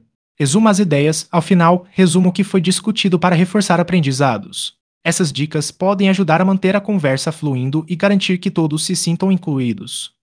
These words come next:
Analisando os personagens de Hebreus onze, quem são os heróis da fé mencionados? Quando você lê Hebreus onze, percebe que está diante de uma verdadeira galeria de heróis da fé.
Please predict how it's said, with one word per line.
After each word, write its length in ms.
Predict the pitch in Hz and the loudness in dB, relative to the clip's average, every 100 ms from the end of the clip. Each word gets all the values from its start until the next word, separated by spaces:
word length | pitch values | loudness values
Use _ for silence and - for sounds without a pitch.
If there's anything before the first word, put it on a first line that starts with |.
| _ _ | _ _
Analisando 520 | 147 165 175 147 165 170 | -2 2 2 2 0 -2
os 120 | - | -2
personagens 680 | 180 165 180 165 180 175 | -4 -2 -2 0 2 2
de 100 | 143 | 0
Hebreus 400 | 147 139 160 160 | -2 0 -2 -2
onze, 260 | 170 190 190 | 0 0 0
quem 140 | 202 | -2
são 200 | 208 202 | -2 -2
os 120 | 202 196 | -2 0
heróis 300 | 165 175 160 | 2 2 0
da 100 | 143 | -4
fé 200 | - 170 | -2 0
mencionados? 880 | 190 - 151 147 160 180 - - _ _ _ | 0 0 -2 -2 -2 -6 -8 -10 _ _ _
Quando 200 | 143 165 | 0 2
você 260 | 185 180 190 | 2 2 2
lê 180 | 170 170 | 2 2
Hebreus 360 | 156 151 135 | 2 0 2
onze, 340 | 156 175 151 151 | 0 0 -2 -6
percebe 480 | - 156 175 196 | -2 -2 2 0
que 120 | 220 190 | 0 -2
está 220 | - 165 | 0 0
diante 440 | 160 185 190 196 | 2 4 4 2
de 80 | 180 | 2
uma 120 | 175 | 2
verdadeira 460 | 170 185 202 160 180 | 2 2 2 2 2
galeria 420 | 185 190 160 175 | 2 2 2 2
de 120 | 170 | 4
heróis 280 | 185 156 160 | 4 4 2
da 140 | 143 | -2
fé. 380 | 139 - 117 104 | -4 -4 -4 -6